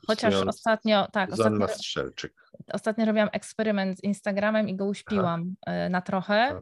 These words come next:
Speaker 2: Okej.
Speaker 1: I ch-, chyba wyszło na to, że moja grupa tam nie siedzi. Bo
Speaker 2: Okej.
Speaker 1: nic, n-, n-, to bardzo ciekawe jest, że
Speaker 2: Aha.
Speaker 1: właśnie, e, podcast mi w ogóle,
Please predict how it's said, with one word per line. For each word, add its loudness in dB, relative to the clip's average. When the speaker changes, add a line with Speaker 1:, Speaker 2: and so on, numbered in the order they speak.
Speaker 2:
Okej. -2
Speaker 1:
I -2
ch-, -4
chyba 2
wyszło 2
na 4
to, -2
że 0
moja 4
grupa 0
tam -2
nie -2
siedzi. -10
Bo -4
Speaker 2:
Okej. 6
Speaker 1:
nic, -2
n-, 0
n-, -2
to 0
bardzo 2
ciekawe -4
jest, -6
że -6
Speaker 2:
Aha. -4
Speaker 1:
właśnie, -4
e, -6
podcast -4
mi -2
w -6
ogóle, -4